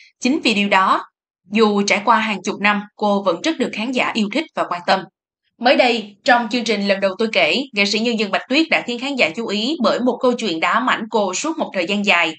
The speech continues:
Năm một nghìn chín trăm tám mươi tư, nghệ sĩ Bạch Tuyết cùng các nghệ sĩ lừng danh thời điểm ấy của làng cải lương như Lệ Thủy, Thanh Tòng, Ngọc Dầu đã cùng nhau tham gia biểu diễn ở châu Âu. Trong tour diễn này, Bạch Tuyết gặp một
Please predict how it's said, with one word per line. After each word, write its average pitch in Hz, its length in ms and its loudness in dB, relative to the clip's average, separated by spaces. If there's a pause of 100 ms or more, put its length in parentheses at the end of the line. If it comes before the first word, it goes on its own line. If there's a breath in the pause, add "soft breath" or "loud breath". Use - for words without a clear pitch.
(380 soft breath)
Năm 240 160 -2
một 214 100 -8
nghìn 190 140 -4
chín 240 140 -8
trăm 240 180 -2
tám 247 140 0
mươi 254 140 -4
tư, 214 260 0 (180 loud breath)
nghệ 208 140 2
sĩ 202 180 2
Bạch 233 220 -2
Tuyết 294 240 2
cùng 202 180 0
các - 200 -2
nghệ 175 140 0
sĩ 180 340 0
lừng 196 240 0
danh 214 240 2 (340)
thời 196 240 4
điểm 180 180 -2
ấy 220 400 2
của 196 100 -4
làng 226 200 0
cải 185 140 -2
lương 240 320 4
như 220 120 -2
Lệ 180 220 0
Thủy, 202 380 -2
Thanh 262 200 -2
Tòng, 180 260 0
Ngọc 180 220 -2
Dầu 180 280 4 (260 loud breath)
đã 220 140 2
cùng 202 140 -2
nhau 208 280 2
tham 226 200 -4
gia 208 160 2
biểu 180 200 -4
diễn 165 200 -2
ở 208 140 -4
châu 208 120 -4
Âu. 190 320 2 (240 soft breath)
Trong 262 120 -2
tour 269 180 -2
diễn 202 140 -2
này, 196 280 2
Bạch 185 180 -2
Tuyết 302 160 2 (120)
gặp 196 140 2 (120)
một 180 160 0